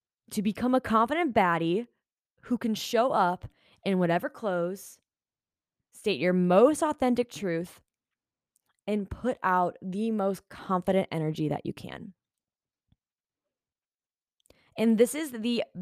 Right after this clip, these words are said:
biggest step to confidence, to building lasting confidence.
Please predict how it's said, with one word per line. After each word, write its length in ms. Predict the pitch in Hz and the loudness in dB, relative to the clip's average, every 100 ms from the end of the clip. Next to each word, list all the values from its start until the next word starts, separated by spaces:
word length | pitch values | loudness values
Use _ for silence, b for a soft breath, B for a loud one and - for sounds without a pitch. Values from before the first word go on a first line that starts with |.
| 175 | 4
biggest 640 | 165 208 226 226 - - - | 6 6 6 2 -2 -14 -16
step 560 | - - - 190 185 - _ | -12 -4 4 6 4 -2 _
to 100 | - | -14
confidence, 800 | - 185 165 147 120 - - - _ _ _ _ _ _ _ _ _ _ _ - | -6 -2 -2 -2 -10 -12 -16 -18 _ _ _ _ _ _ _ _ _ _ _ -6
to 200 | - 220 | 0 0
building 680 | 175 208 208 208 208 208 202 | 2 4 4 2 2 0 0
lasting 840 | - 185 175 180 185 - - 190 185 | -2 -2 0 -2 -4 -6 -6 -4 -4
confidence. 920 | 175 170 170 - 78 - - - - | -2 -2 -2 -8 -12 -14 -18 -18 -20